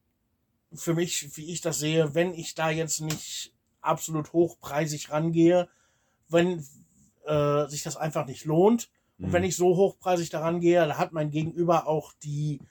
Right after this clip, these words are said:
Speaker 1: Erwartungshaltung, dass er eine vierundzwanzig Stunden Arbeitskraft unter der Hand hat.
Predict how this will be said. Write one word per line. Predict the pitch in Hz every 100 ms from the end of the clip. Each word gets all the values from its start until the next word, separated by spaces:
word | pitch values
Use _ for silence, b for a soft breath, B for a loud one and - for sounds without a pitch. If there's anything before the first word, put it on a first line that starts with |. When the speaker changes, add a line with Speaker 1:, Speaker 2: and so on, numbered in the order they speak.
| b b b
Speaker 1:
Erwartungshaltung, | 139 160 175 170 143 147 147 151 170 175 - _
dass | 160 151 -
er | - 156 151 151 151 151 135 - _ _ _ _ _ _ _ -
eine | 180
vierundzwanzig | 175 165 160 151
Stunden | 165 151
Arbeitskraft | 147 143 - 147 -
unter | 139
der | 131 131
Hand | 139
hat. | 107